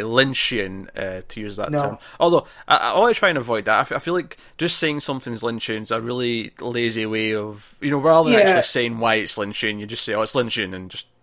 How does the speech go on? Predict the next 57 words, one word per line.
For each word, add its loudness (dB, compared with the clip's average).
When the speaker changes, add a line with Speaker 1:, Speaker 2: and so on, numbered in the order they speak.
Speaker 1:
rub 0
Speaker 2:
Yeah, 6
Speaker 1:
it -6
off. -6
And -2
Speaker 2:
it's -2
like -2
Hitchcockian 0
gets -2
into -4
that 0
too. -2
You 2
Speaker 1:
Yeah, 6
Speaker 2:
know, 4
Speaker 1:
yeah. 2
Speaker 2:
where 2
Speaker 1:
And 4
I'm 6
Speaker 2:
people 10
Speaker 1:
guilty 8
Speaker 2:
just 4
drop 4
it 0
and -8
Speaker 1:
And 0
I'm 0
guilty 2
of 4
Speaker 2:
Yeah. 6
Speaker 1:
it. -4
I've 0
done 2
it. -4
Speaker 2:
Well, 6
but 4
see, 2
I, 6
I 4
feel -2
when 4
you 4
use 2
it 2
around 2
film -2
people 4
that, 2
that 2
are, 0
you -8
know, 0
well 4
versed 2
in -2
certain 0
things, 0